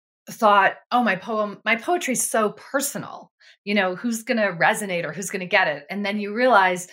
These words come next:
the more personal, the more universal, you know, and all of that.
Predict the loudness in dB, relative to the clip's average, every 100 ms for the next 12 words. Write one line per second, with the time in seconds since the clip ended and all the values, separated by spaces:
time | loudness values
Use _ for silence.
0 | -18 -4 4 6 6 6 0 0 -2 -4
1 | -4 -2 -2 -2 -4 -6 -8 -8 -12 -14
2 | -20 _ _ -2 0 0 2 2 2 0
3 | 4 4 2